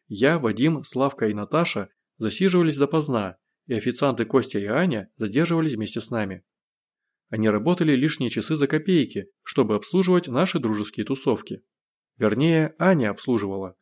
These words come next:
а Костя валялся на диванчике. В тот вечер Аню довели до слёз. Она устала от придирок и шуток. Девушка бросила фартук к нам на стол и сказала, что больше здесь не работает.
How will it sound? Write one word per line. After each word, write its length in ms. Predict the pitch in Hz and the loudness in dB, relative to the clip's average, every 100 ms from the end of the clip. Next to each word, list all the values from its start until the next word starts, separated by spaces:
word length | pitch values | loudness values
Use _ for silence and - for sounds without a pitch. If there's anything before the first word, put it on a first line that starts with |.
| _ _ | _ _
а 140 | 107 | -6
Костя 420 | 107 196 196 180 | 2 2 2 0
валялся 460 | 151 110 143 156 151 | 2 4 4 2 0
на 80 | 131 | -2
диванчике. 580 | 123 110 98 - - - _ _ _ _ _ _ _ _ _ _ | 0 0 -2 -8 -12 -18 _ _ _ _ _ _ _ _ _ _
В 100 | _ | _
тот 200 | 113 95 | 0 2
вечер 420 | 123 165 - 170 - | 2 2 0 -2 0
Аню 240 | 151 170 | 0 2
довели 320 | 160 131 107 | 2 2 2
до 120 | 98 | 0
слёз. 440 | 110 - 110 104 - _ _ _ _ _ | -4 -2 -4 -4 -12 _ _ _ _ _
Она 280 | - 127 156 | -4 2 2
устала 440 | 160 - 165 113 | 2 0 0 2
от 100 | 101 | 0
придирок 420 | - 110 147 165 156 | -4 -4 0 0 0
и 60 | |
шуток. 500 | 139 - 107 98 - _ _ _ _ _ _ | -4 -4 -4 -8 -16 _ _ _ _ _ _
Девушка 420 | 127 113 104 - | 0 2 2 -2
бросила 380 | 110 131 127 107 | 2 2 2 -2
фартук 440 | 101 135 110 110 - | 0 0 0 -6 -8
к 60 | |
нам 180 | 110 107 | -6 -4
на 80 | 104 | -6
стол 300 | - 160 160 | 0 2 2
и 100 | 131 | -2
сказала, 480 | - 110 135 165 107 | -4 -2 2 2 0
что 180 | - | -2
больше 340 | 107 139 175 110 | -2 0 0 -2
здесь 280 | 101 98 - | -4 -6 -4
не 160 | 117 | 0
работает. 540 | 147 131 117 104 98 | 2 2 0 -2 -6